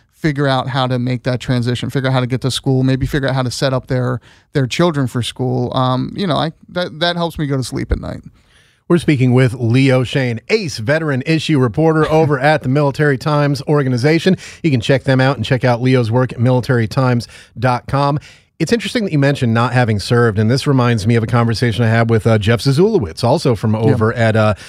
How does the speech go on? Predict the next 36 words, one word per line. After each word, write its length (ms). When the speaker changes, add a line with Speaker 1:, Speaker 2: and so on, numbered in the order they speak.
Speaker 2:
Military 440
Times. 300
He 60
was 120
covering 280
a 40
Navy 420
issue, 240
and 100
being 160
a 40
Navy 340
veteran, 460
I 480
had 220
an 140
understanding 640
of 220
the 80
story, 480
but 180
I 80
don't 200
know 120
if 120
I 80
could 120
have 120
covered 320
it 60
the 60
same 300
way 140
that 120
he 220
did. 400